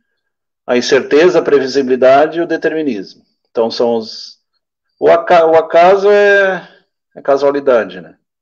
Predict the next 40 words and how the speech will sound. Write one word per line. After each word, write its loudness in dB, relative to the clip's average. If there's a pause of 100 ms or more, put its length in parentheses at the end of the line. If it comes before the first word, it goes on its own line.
(1080)
O -8
caos 2
tem 0
a 2
ver 0
com -2
a 2
entropia -2
também, 0
né? -4
A -2
tendência -2
é -2
desordem 0 (680)
no -12
mundo -4
físico. -14 (1400)
A 0
ordem 4
já 0
tem 0
a -2
ver 0
mais 0
com -2
a, 2
com -6
a 0
espiritualidade, -2
teleologia. -8 (1000)
A -10
incerteza -2
tem 0
o -4
princípio -6
da 2
incerteza 0
lá 4
de -8
Heisenberg, -2